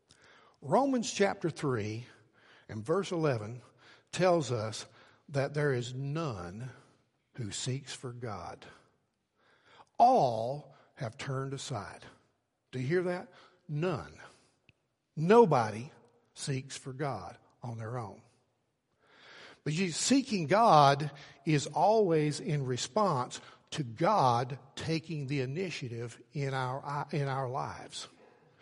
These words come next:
God took the initiative. God put a literal star in the sky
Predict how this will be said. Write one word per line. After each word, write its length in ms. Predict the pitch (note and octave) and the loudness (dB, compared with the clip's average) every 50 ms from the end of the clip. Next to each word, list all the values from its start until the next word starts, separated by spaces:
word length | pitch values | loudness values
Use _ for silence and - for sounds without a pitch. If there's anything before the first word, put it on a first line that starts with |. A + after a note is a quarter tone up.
| - - - - - C3+ | -14 -14 -12 -10 -8 2
God 560 | B2 F3 A3+ B3 A#3 F#3+ D3+ D3+ D3+ D3 - | 6 8 10 10 10 10 8 6 4 0 -6
took 240 | - F#3 G3 F#3+ - | -4 -4 -4 -4 -4
the 140 | - E3+ D#3+ | -4 -4 -4
initiative. 580 | D3+ D#3+ F#3 F#3 D#3 - - A2+ - - - - - - - _ - - - - - B2+ | -4 -4 -6 -6 -6 -8 -10 -10 -12 -16 -18 -20 -20 -20 -20 _ -18 -16 -14 -12 -10 2
God 580 | A#2 F#3 A#3 B3 A3 F3+ D#3 D3+ D#3 D#3 C#3+ - | 6 8 10 10 10 10 8 8 6 4 0 -2
put 200 | - - G3 F#3 | 4 4 6 6
a 120 | - D#3 C#3 | 6 4 2
literal 540 | C#3+ D#3 E3+ G3+ A3 G#3+ A3+ A3 G3 F#3 D#3+ | 4 8 10 10 10 10 8 4 2 2 2
star 720 | - - - - - A3+ G#3+ G#3 F#3 D#3+ D3+ D3 D3 D3+ | 0 0 -2 0 2 2 4 8 8 8 8 8 8 6
in 120 | D#3 D3 | 2 0
the 80 | C#3 C3 | -2 -2
sky 640 | - - - - G3+ F3 D#3 C3+ B2 A#2+ A#2+ B2+ | -2 -2 2 4 4 6 6 6 4 2 2 0